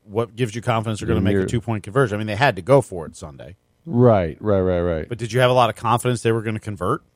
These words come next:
Speaker 2: No, I didn't. I really didn't. And it didn't look like they gave themselves much of a chance. It wa-, it just
Speaker 1: Mm-hmm.
Speaker 2: wasn't. It looked like they were going to Godwin come hell or high water. There wasn't, like, another outlet,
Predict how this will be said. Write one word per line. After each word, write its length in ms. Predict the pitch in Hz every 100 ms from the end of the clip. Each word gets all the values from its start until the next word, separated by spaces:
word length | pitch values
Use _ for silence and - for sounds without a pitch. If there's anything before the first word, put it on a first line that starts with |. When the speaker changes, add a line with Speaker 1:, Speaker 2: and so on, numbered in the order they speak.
| _ _
Speaker 2:
No, 500 | 113 110 110 110 110 113 _ _ _ _ -
I 120 | 98
didn't. 360 | 101 98 85 - _ _ _ _ _ _
I 40 | 92
really 240 | 101 101
didn't. 320 | 95 90 78 - _ _ _ _ _ _ _ _
And 100 | 98
it 80 | 107
didn't 180 | 131 131
look 100 | 127
like 120 | 120
they 120 | 110
gave 160 | 110 113
themselves 340 | 104 104 95
much 200 | 101 98
of 60 | 90
a 80 | 78
chance. 420 | 95 90 78 -
It 60 |
wa-, 140 | 85 98
it 180 | - 95
just 180 | 104
Speaker 1:
Mm-hmm. 80 | 117
Speaker 2:
wasn't. 340 | 104 95 87 - _ _ _ _ _ _ _
It 80 | 98
looked 160 | 113 127
like 140 | 120
they 120 | 107 127
were 60 |
going 200 | 123 123
to 60 | 104
Godwin 440 | 104 101 98 92
come 200 | 85 92
hell 180 | 92 92
or 60 | 85
high 100 | 85
water. 340 | 82 85 78
There 80 | 82
wasn't, 280 | 101 101 95
like, 120 | 90
another 340 | 85 87 82
outlet, 380 | 82 82 - 73